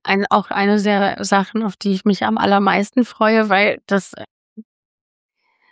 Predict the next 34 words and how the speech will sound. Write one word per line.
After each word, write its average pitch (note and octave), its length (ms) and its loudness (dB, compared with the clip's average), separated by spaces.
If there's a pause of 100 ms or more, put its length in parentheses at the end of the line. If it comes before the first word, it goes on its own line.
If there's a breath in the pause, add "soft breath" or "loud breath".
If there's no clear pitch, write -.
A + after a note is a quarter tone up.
(280)
das - 140 -8
hat A3 140 0
ja A#3+ 160 4
auch F#3+ 120 -2
so B3 220 2
viel A#3+ 240 0
mit A#3 200 0
persönlichem A3 640 2
Ausdruck - 920 -2
zu - 140 -2
tun, G3+ 460 2
wie G3+ 120 2
man G3+ 220 2
sich, G3 340 -6 (140)
wie G3 280 -2
man G3 180 4
sich G3 240 -4
kleidet. G#3+ 560 0
Und G3 180 0
wenn G#3 140 2
man A3 140 2
dann A3 200 2
auf G#3+ 200 -4
einmal A3 360 2
wieder A3 260 2
so G#3+ 140 -4
viele G#3 320 0
Möglichkeiten G3 920 0
hat, F#3+ 260 0 (1500)
das - 240 -10
ist - 240 -2
einfach G3 340 2
super - 500 -4
schön. G#3 400 0